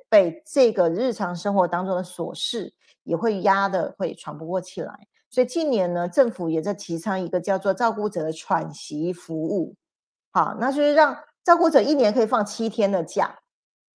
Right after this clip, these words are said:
啊，不然的话，之前政府没有这些德-，德政的时候呢，好多的妇女在家里面呢，其实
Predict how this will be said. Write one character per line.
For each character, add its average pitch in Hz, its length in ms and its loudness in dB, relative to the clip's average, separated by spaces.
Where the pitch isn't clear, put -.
啊， 233 340 -4
不 233 160 -4
然 269 180 0
的 233 100 0
话， 277 160 0
之 285 240 -4
前 190 320 0
政 269 200 2
府 226 100 -2
没 202 100 0
有 262 120 4
这 240 180 0
些 233 160 0
德-， 220 180 -6
德 196 160 4
政 226 240 4
的 185 100 -2
时 202 140 -6
候 202 160 0
呢， 175 180 -4
好 180 360 2
多 269 280 4
的 254 140 2
妇 240 260 -4
女 170 220 -4
在 214 140 -4
家 202 260 -2
里 196 60 -4
面 170 280 -6
呢， 160 140 -6
其 160 160 -12
实 185 160 -8